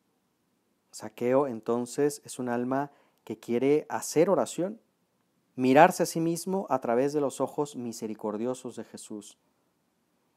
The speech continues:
Las expectativas de Saqueo, por supuesto que habían sido superadas.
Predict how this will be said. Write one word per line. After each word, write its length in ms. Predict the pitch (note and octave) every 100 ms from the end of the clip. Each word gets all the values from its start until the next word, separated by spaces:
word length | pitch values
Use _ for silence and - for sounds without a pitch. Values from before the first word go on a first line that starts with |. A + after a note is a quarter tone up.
| _ _ _ _ _ _ _ _ -
Las 160 | A2+ A2
expectativas 760 | - - - G2 A2 A#2 A2+
de 80 | A2
Saqueo, 600 | - - A2+ A2 B2 B2+ _ _ _ _ _ _ _ -
por 180 | A2 -
supuesto 440 | G#2 A#2 A#2 -
que 80 | A#2
habían 260 | G#2 A2 A2+
sido 240 | A2+ A2+
superadas. 760 | - - G#2 B2+ B2+ C3 -